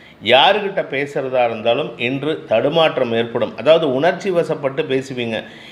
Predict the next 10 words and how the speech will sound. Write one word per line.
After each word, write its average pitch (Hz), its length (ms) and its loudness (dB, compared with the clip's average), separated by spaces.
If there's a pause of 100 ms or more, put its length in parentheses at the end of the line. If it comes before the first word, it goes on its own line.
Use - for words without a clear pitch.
(100)
எதுக்கு 196 480 2
உணர்ச்சி 165 340 2
வசப்படுறீங்கன்னு 143 720 0
உங்களுக்கும் 143 580 0
தெரியாது, 135 520 2 (120)
பார்க்குறவங்களுக்கும் 147 760 0
தெரியாது. 117 460 0 (280)
ஆனா 165 340 4 (1040)
என்ன 180 260 4
ஒரு 160 200 4